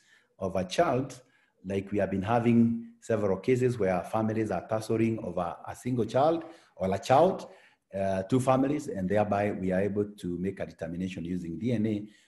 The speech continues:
on the issue of, uh, parentage. We are also able to do paternity testing where we want to establish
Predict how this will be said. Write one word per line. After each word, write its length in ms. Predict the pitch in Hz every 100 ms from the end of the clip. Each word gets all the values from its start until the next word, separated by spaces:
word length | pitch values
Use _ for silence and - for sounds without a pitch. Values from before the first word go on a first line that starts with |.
| _ -
on 120 | 90
the 100 | 85
issue 400 | 90 92 - 95
of, 300 | - 85 80
uh, 220 | 82 78 78
parentage. 680 | 85 80 85 87 71 - - _ _ _ _
We 200 | 104 113
are 120 | 120
also 260 | 147 147 139
able 220 | 127 120
to 140 | 113
do 160 | 107 113
paternity 560 | 113 101 117 110 92 90
testing 480 | 127 139 - - -
where 300 | 104 104 101
we 120 | 92
want 240 | 92 101
to 100 | 92
establish 540 | 82 - 143 156 -